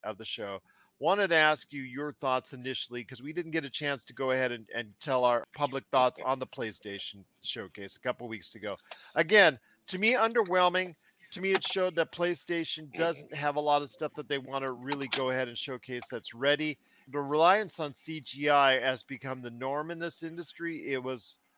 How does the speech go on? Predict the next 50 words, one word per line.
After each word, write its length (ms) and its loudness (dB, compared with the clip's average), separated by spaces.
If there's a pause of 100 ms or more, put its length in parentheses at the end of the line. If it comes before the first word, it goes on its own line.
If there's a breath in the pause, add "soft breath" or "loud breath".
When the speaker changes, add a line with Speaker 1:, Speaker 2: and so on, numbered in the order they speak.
(140)
Speaker 1:
really 520 2
in 140 -2
high 340 6
profile 680 0
and 100 -14
detail, 480 -2
and 160 -8
unfortunately, 640 -8
it 80 -6
was 160 -10
just 240 -12
not 220 -4
for 80 -16
the 80 -18
best. 420 -16 (720 loud breath)
Speaker 2:
You 120 2
know, 40 2
I, 200 8 (100)
I'd 140 8
agree 160 4
with 100 2
everything 320 -2
you 60 -12
said, 280 4
and, 220 -2
and 340 0 (680)
I 60 8
don't 120 4
think 160 0
it's 120 -4
any 160 0
secret 360 -8
to 120 -4
anybody 320 -2
listening 340 -12
to 120 -12
this 160 -8
show, 520 0
my, 240 0
uh, 320 0
my 160 -2
disdain 460 -4
for 120 -4
the 80 -6
PlayStation 540 -4
brand 320 0
as 140 -10
of 120 -18
late. 320 -10
So, 320 -6